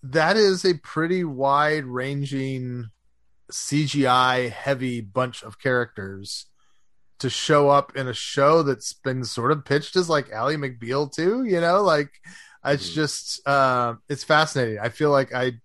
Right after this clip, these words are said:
Speaker 1: more and more I learn about this show, the less and less I understand what it is, so.
Speaker 2: Right, right, right. And that's the thing, man. If we're talking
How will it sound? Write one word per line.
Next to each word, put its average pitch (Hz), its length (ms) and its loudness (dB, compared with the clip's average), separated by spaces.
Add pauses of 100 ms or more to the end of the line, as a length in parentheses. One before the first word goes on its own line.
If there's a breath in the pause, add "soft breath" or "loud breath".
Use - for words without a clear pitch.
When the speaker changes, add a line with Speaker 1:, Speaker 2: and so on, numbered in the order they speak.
Speaker 1:
more 143 260 2
and 165 100 2
more 156 160 4
I 147 60 6
learn 139 240 2
about 147 220 0
this 151 140 -6
show, 151 260 -4
the 131 60 -6
less 123 260 -6
and 123 80 -10
less 117 160 -6
I 110 80 -4
understand 110 440 -10
what 101 120 -12
it 95 160 -14
is, 92 200 -18
so. - 360 -18 (480 soft breath)
Speaker 2:
Right, 98 100 -18 (240)
right, 101 100 -20
right. 110 360 -20 (400 soft breath)
And 190 120 -10
that's 196 220 -2
the 151 80 -12
thing, 160 300 -4
man. 113 220 -6
If 127 160 -6
we're 139 100 -2
talking 110 520 -4